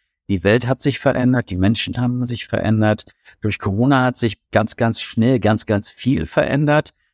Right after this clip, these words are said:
Das ist auch nicht gut, dass es so mit einer großen Geschwindigkeit dementsprechend gekommen ist, weil das ganze Digitalisierungsthemen, die ja durch Corona auch ganz, ganz stark gefördert worden sind,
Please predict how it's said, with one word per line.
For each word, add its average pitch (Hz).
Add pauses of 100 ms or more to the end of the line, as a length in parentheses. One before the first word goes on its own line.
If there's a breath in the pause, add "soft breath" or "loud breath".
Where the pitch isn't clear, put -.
Das -
ist -
auch 104
nicht 104
gut, 139
dass 123
es 107
so 107
mit 104
einer 101
großen 107
Geschwindigkeit 143
dementsprechend 135
gekommen 110
ist, 110 (400)
weil 95
das 92
ganze 104 (760)
Digitalisierungsthemen, 120
die 110
ja 104
durch 104
Corona 104
auch 78
ganz, 101
ganz 104
stark 98
gefördert 104
worden 95
sind, 98